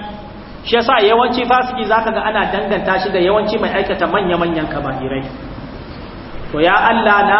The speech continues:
roƙe ka ka raba, a raba gari a nan kawai. A yanka hukunci tsakanina da waɗannan mutane.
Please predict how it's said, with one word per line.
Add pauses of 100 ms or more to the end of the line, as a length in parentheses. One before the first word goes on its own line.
roƙe
ka (100)
ka
raba, (160)
a
raba
gari
a
nan
kawai. (1200)
A
yanka
hukunci (1120)
tsakanina
da
waɗannan
mutane.